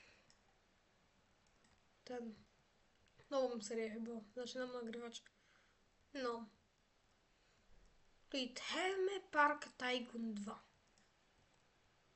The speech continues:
No. E, achievementy bym chciał porobić. Nie achievement. Dwie gwiazdki, no to dwie,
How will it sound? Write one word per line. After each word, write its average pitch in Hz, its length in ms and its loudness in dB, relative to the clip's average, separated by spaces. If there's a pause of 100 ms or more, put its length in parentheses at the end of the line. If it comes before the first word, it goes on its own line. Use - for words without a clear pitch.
(140)
No. 247 180 -8 (600)
E, 262 260 -2
achievementy 233 560 -4
bym 220 220 -8
chciał 233 240 -8
porobić. 294 460 0 (1500)
Nie 254 180 -8
achievement. 208 640 -14 (4000)
Dwie 269 240 -4
gwiazdki, 247 400 -4
no 370 60 2
to 359 200 0
dwie, 294 360 2